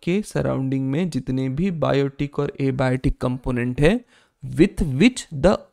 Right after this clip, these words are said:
organism is interacting, that would be his or her ecosystem। अब यहाँ पर जो फिश है, this fish का अगर सराउंडिंग बत-, कहें तो इस फिश के सराउंडिंग में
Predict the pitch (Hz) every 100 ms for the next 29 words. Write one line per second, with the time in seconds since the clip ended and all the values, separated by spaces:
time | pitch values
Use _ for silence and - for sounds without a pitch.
0 | - 147 143 147 147 139 135 147 - 196
1 | 247 - - 135 127 123 120 - - 147
2 | 135 _ _ _ _ _ 143 131 131 131
3 | - 139 127 165 254 254 - _ - 139
4 | 135 135 127 123 151 - _ _ 135 131
5 | - 123 - - - - _ _ - -
6 | _ 139 139 135 156 165 175 160 175 -
7 | - 180 - 151 185 - - 147 160 -
8 | - 147 196 - - _ _ _ _ 147
9 | 143 160 - 139 135 139 165 196 180 170
10 | - - - 156 208 - _ _ _ _
11 | _ 175 - 185 - - 170 - 208 -
12 | 139 131 135 160 185 147 180